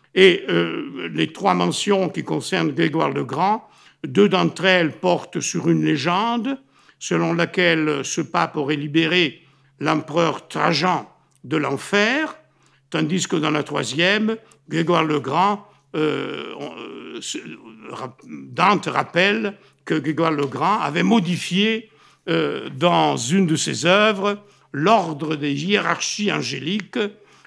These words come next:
tel qu'il, tel qu'elle avait été établie par le pseudo-Denis l'Aréopagite, quelque chose d'assez compliqué à, à rappeler ici, mais enfin, l'ordre des hiérarchies, des,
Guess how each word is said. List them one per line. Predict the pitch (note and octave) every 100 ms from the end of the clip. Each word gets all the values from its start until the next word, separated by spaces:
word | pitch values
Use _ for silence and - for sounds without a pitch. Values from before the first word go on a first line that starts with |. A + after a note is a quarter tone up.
| _ -
tel | F3 E3
qu'il, | E3+ D3+ -
tel | F3 D#3+
qu'elle | E3+
avait | D3+ D3
été | F3 E3
établie | E3+ D#3 B2+ C#3+ G3
par | - D3+ C3+
le | C#3+
pseudo-Denis | C3 - D#3+ D3+ C#3+ C#3+ F3
l'Aréopagite, | C3+ C3+ C3 A2 C3 C3+ - _ - - _ - -
quelque | D3 D3
chose | C#3 D#3+
d'assez | C#3 - E3+
compliqué | D3 B2 C3+ B2+ E3
à, | C#3+
à | C#3 B2+
rappeler | C#3 C#3+ C#3
ici, | C3+ B2+ A#3 A#3+
mais | E3
enfin, | C3 G3 F3+ F3 - _ -
l'ordre | C#3+ D#3+ F3 C#3 C#3+
des | C#3
hiérarchies, | C#3 C#3+ C3 - F#3
des, | C#3+ C3+